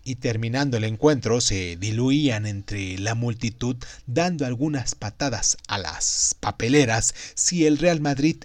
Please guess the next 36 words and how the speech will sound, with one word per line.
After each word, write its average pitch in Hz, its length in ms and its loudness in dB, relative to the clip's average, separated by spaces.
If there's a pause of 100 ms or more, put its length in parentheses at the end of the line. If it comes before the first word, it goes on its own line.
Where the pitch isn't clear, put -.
(120)
había 110 340 0
perdido. 151 460 2 (640)
Seguían 247 480 4
vociferando 147 880 2
a - 100 -4
coro 101 360 -4 (180)
y 139 80 -2
finalmente 208 680 4
se 170 140 4
despedían 127 640 2
solo 151 460 8
con 95 600 -4
la 98 140 2
mueca 104 440 -4
concentrada. 156 720 -2 (1400)
Después 285 320 4
de 262 100 8
dos 208 240 6
temporadas 127 600 2
de 131 80 4
haber 147 260 2
fundado 127 640 0
la 104 440 -6
camada 123 560 0 (220)
en 127 160 -2
el 123 100 -2
Fondo 156 320 2
Sur, 123 320 0 (480)
ninguno 202 340 2
de 233 160 4
ellos 202 300 0
conocía 139 540 4
el 127 120 0
nombre 131 300 4
del 170 140 6
otro, - 280 0